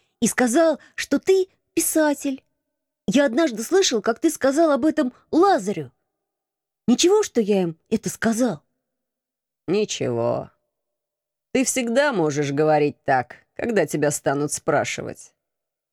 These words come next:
Достаточно на свете бедняков, пишущих тысячи различных вещей, которые не приносят им ровно ничего.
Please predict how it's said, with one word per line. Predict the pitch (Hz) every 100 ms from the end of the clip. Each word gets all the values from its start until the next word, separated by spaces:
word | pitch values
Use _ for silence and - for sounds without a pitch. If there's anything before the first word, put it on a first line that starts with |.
| _
Достаточно | 131 139 - - - - 339 254 - 220
на | 190 160
свете | - 156 170 170 170
бедняков, | 151 147 160 151 160 160 165 - _ _ _
пишущих | 180 175 180 156 180 160 - _
тысячи | 190 202 196 - 160 -
различных | 143 143 156 165 151 160 147 147
вещей, | 135 - - 151 147 156 151 _ _ _
которые | - 247 294 285 269 247
не | 226
приносят | 208 202 190 202 247 226
им | 269 190
ровно | 156 139 160 139 123
ничего. | 117 - - 131 123 113